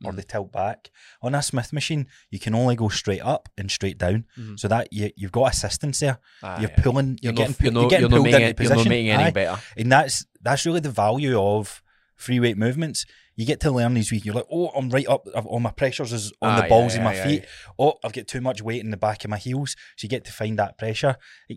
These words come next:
Speaker 1: you, you could get a wee bit of that in the Smith machine, but you walk your feet forward. And see, bodybuilder guys, that is not ass to grass squats. That does not count.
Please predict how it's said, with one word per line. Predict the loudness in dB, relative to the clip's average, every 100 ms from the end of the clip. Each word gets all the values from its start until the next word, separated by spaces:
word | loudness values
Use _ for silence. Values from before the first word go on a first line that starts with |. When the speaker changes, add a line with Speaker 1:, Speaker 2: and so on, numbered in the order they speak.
| -10
Speaker 1:
you, | -12 -12 -20 -16
you | -10
could | -6
get | -2 0
a |
wee | 0 2
bit | 0
of | 2
that | 0 0
in |
the | -4
Smith | -4 -4
machine, | -4 -4
but | -4 -2
you | -2
walk | -2 -4
your | -8
feet | -8 -6
forward. | -2 0 -2 -4 -14 -20 -20 0
And | 2 2 -2 -10 -12
see, | -4 -2
bodybuilder | 2 2 2 2 2 2
guys, | 4 4 4 0 -6 -10 _ _ _ _ _ _ _ _ _ _ -2
that | 4 4 4
is | 2
not | 2 2
ass | 2 0
to | -2
grass | 0 0
squats. | -4 -2 -2 -2 -4
That | -4 -2
does | 0
not | 2 0
count. | -2 -8